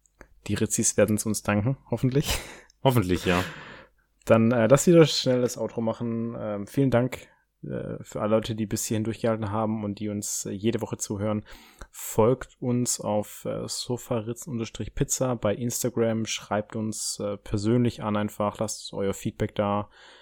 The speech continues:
Speaker 1: Äh, wenn ihr irgendwelche Themenvorschläge habt, was ihr schon immer mal hören wolltet von uns, dann könnt ihr es auch da schreiben. Und ansonsten wünschen wir wieder ein, ein schönes Wochenende und eine gute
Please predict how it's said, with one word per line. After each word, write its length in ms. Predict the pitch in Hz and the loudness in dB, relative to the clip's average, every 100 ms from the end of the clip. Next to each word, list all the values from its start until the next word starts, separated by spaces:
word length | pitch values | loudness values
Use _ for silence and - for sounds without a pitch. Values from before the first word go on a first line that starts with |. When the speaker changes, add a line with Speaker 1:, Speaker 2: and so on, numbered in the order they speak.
| _ _ - | _ _ -4
Speaker 1:
Äh, 300 | 104 104 110 | 0 2 0
wenn 220 | 113 110 | -2 2
ihr 120 | 131 143 | 4 4
irgendwelche 580 | 147 160 135 151 - | 2 0 0 0 0
Themenvorschläge 880 | - - 135 139 - 131 - 123 120 | -2 2 2 2 0 -2 -2 -2 -2
habt, 160 | 107 - | -4 -4
was 160 | 117 - | -4 -4
ihr 100 | 117 | -6
schon 200 | - 123 | -4 -2
immer 140 | 113 | 2
mal 200 | 110 104 | 2 2
hören 240 | 104 110 | 2 2
wolltet 240 | 107 107 101 | 2 0 -2
von 120 | 104 | -6
uns, 200 | 104 - | -4 -4
dann 380 | 104 101 101 104 | -2 -4 -4 -8
könnt 160 | - 110 | -8 -6
ihr 40 | |
es 200 | 104 - | -8 -6
auch 180 | 98 - | -6 -4
da 180 | 104 104 | -4 -4
schreiben. 520 | - - 95 101 101 _ - - - - - _ - | -4 0 0 0 -6 _ -20 -20 -20 -20 -20 _ -4
Und 160 | 113 | -2
ansonsten 840 | 107 95 107 120 - 123 123 127 104 | -2 0 0 -2 -2 0 0 0 0
wünschen 760 | 113 - 131 123 120 117 104 | 0 0 0 0 0 -4 -4
wir 840 | 101 104 147 147 143 151 143 113 110 | -6 -2 -2 -2 -4 -6 -8 -10 -8
wieder 460 | 107 120 120 117 | -2 2 4 2
ein, 360 | 120 107 104 104 | 0 -2 -2 -2
ein 200 | 95 98 | -4 -4
schönes 460 | - 120 123 - 104 | -4 -2 -2 -2 0
Wochenende 600 | - 151 135 139 147 143 | 0 0 2 0 0 -2
und 160 | 117 | -2
eine 180 | 107 104 | 0 0
gute 480 | 110 113 107 107 | 0 0 0 -2